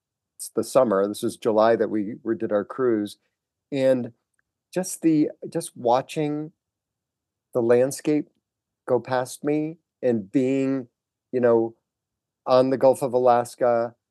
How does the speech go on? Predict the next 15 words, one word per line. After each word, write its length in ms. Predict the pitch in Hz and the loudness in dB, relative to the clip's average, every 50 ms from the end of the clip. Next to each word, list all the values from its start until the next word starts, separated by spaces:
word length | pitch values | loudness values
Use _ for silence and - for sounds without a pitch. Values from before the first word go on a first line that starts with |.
| _ _ _ _ _ _ _ _ _ | _ _ _ _ _ _ _ _ _
seeing 380 | - - - 151 135 135 131 123 | -18 -6 -4 -2 0 0 2 4
mountains 420 | 117 120 127 127 139 135 127 - | 4 4 4 4 0 -2 0 2
I 80 | 123 117 | 2 2
would 180 | 117 117 98 | 2 0 0
never 260 | 110 117 113 110 127 | 2 2 2 2 2
know 160 | 117 120 120 117 | 2 2 2 0
the 140 | 107 120 | 0 -2
names 340 | 113 113 117 113 117 120 107 | -2 -2 -2 -2 -4 -2 0
of, 360 | 127 120 117 117 107 107 - - _ _ _ _ _ | 2 4 4 4 2 -2 -10 -20 _ _ _ _ _
but 220 | - 120 101 - - - _ _ | 0 0 0 -2 -8 -20 _ _
that 220 | 131 123 117 - | 0 0 0 0
were 180 | - 117 117 110 | -2 -4 -4 -4
just 320 | 104 - 135 117 - - | -4 -6 -8 -10 -10 -10
one 400 | 117 110 113 123 123 127 127 131 | -4 0 2 2 2 2 0 -4
awesome 720 | 113 - 127 123 117 117 - 143 127 123 120 117 117 117 | -2 0 0 0 0 0 -2 -2 -2 -2 -2 -4 -6 -8